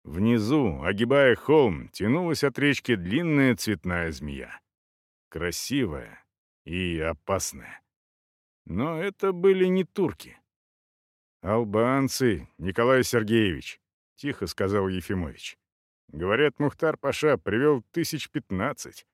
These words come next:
Хорошо дерутся, свирепо». Ланской разглядывал противника. Тот самый случай, на который и поставили его полк,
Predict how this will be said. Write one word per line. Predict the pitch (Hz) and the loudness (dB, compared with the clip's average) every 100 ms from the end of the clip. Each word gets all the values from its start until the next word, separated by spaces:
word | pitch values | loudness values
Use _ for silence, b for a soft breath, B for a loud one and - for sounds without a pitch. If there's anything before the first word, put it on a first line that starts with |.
| _ _ _ _ _ | _ _ _ _ _
Хорошо | - 131 - 123 131 | -12 -10 -4 -2 2
дерутся, | 147 139 110 - - - _ | 4 4 0 -4 -12 -14 _
свирепо». | - - 104 92 87 95 - - _ _ _ _ _ _ _ _ _ _ | -16 -6 -4 -2 -2 -4 -8 -18 _ _ _ _ _ _ _ _ _ _
Ланской | 85 104 110 220 220 | -6 -4 -6 -4 0
разглядывал | 185 135 107 113 107 101 | 2 2 2 4 4 0
противника. | - 98 - 62 57 - - _ _ _ _ | 0 -4 -4 -10 -14 -20 -20 _ _ _ _
Тот | 131 147 | -4 -4
самый | - 156 160 139 | 0 2 4 2
случай, | - 110 165 - 107 | 2 2 2 4 0
на | 78 90 | 0 -2
который | 98 101 143 147 131 | 0 2 4 6 4
и | |
поставили | - 107 - 107 123 120 113 | 2 0 0 2 4 4 2
его | 98 107 110 | 4 4 2
полк, | - 135 90 - | 2 0 0 -6